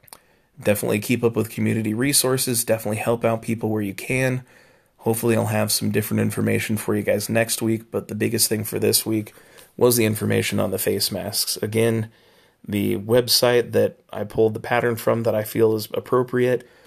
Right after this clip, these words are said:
was face, uh, if you search on Google, Craft Passion face mask, it's a very form-fitting, very comfortable, but also very breathable and filterable face mask that has the ability to put an extra filter in to give you some extra protection.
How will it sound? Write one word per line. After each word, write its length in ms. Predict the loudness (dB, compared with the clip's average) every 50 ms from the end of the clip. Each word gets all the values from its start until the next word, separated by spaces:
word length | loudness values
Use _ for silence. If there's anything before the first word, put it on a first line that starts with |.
| _ _ -4
was 280 | 0 0 2 2 0 -2
face, 600 | -2 0 2 2 2 4 2 0 0 -2 -4 -8 _ _ _ -6
uh, 160 | -6 -4 -4 -4
if 100 | -4 -4
you 60 | -2
search 280 | 0 2 2 2 2
on 140 | 2 0 2
Google, 440 | 2 2 2 4 4 2 2 2 -2 -8 -20 _ _
Craft 400 | -8 -2 0 0 2 0 -2 -4
Passion 440 | -2 0 0 0 0 -2 -2 -2 -4
face 380 | -2 0 0 0 2 0 0 0
mask, 340 | 0 0 0 0 -2 -4 -8 -12 _ _ _ _ _ _ -12
it's 180 | -8 -4 -2 0
a 40 |
very 260 | 4 4 4 4 2 0
form-fitting, 840 | -2 0 2 2 4 2 0 -2 0 2 2 4 4 2 0 0
very 280 | 0 0 0 0 -2 -4
comfortable, 580 | -6 -4 -2 -2 -2 -2 -2 -2 0 0 0
but 160 | 2 2 2
also 360 | 2 2 2 0 -2 -2 -2 -2
very 520 | -2 0 0 0 0 0 0 -2 -2 -6 -10 -20 _ _ _ _
breathable 480 | 0 2 2 2 2 0 0 0 0 0
and 80 | 0 0
filterable 580 | 4 4 4 4 4 2 0 0 2 0 0
face 320 | 2 2 2 2 2 0 0
mask 260 | 0 0 0 0 -2
that 100 | -2 -2
has 260 | -2 -2 -2 -2 -2
the 140 | -4 -4 -2
ability 380 | 0 0 2 2 2 2 0 -2
to 80 | -4
put 200 | -6 -6 -4 -4
an 120 | -4 -4 -4
extra 340 | -6 -6 -6 -6 -6 -6 -6
filter 500 | -4 -2 0 0 0 0 -2 -4 -6 -8 -10 -8
in 340 | -4 -4 -4 -4 -4 -6 -10 _ -20 -20 _ _ _ _ _ -8
to 80 | -4
give 140 | -4 -2 0
you 80 | 0 0
some 160 | 0 0 0
extra 240 | -2 -2 -4 -8 -8
protection. 540 | -8 -6 -4 -4 -4 -4 -4 -8 -8 -10